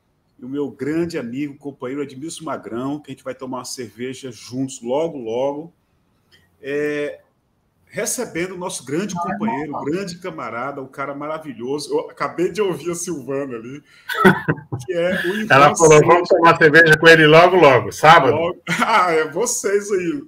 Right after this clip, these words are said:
Speaker 1: Eu vou demorar um pouquinho aí, infelizmente, né? Eu, Givaldo. Então, estamos aqui recebendo o Ivan Seixas num-, numa,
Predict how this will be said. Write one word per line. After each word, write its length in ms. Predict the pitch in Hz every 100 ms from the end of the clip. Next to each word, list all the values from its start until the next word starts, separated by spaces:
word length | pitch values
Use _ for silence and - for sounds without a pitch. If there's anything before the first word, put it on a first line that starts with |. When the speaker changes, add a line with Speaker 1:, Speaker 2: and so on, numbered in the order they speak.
| -
Speaker 1:
Eu 220 | 165 -
vou 160 | - 175
demorar 380 | 185 180 185 190
um 80 |
pouquinho 400 | 190 185 - 185
aí, 240 | 151 131 117 -
infelizmente, 880 | 185 214 214 233 202 156 143 117 -
né? 120 | 127
Eu, 120 | 147 151
Givaldo. 480 | 151 127 120 - _ _ _ _ _ _ _ -
Então, 140 | 196
estamos 320 | 233 247 240
aqui 180 | 226 214
recebendo 500 | 190 180 160 135 143
o 40 | 139
Ivan 220 | 135 170
Seixas 840 | 165 - 127 156 165 180 - _ _ _ _ _ 175
num-, 260 | 214 240
numa, 720 | 202 196 185 175 160 147 135